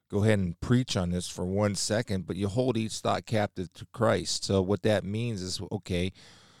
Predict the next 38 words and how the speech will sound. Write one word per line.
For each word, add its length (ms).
when 160
I'm 120
presented 420
with 160
a 60
temptation 800
or 160
an 100
opportunity 840
or 260
a 60
fight 560
or, 400
or 160
to 80
show 300
how 180
much 280
right 240
I 80
am, 240
how 200
do 200
I 100
respond? 760
Do 100
I 60
respond 600
in 120
the 100
human 520
Bruce 420
way 200
or 120
the 140
human 360
Chris 420
way? 360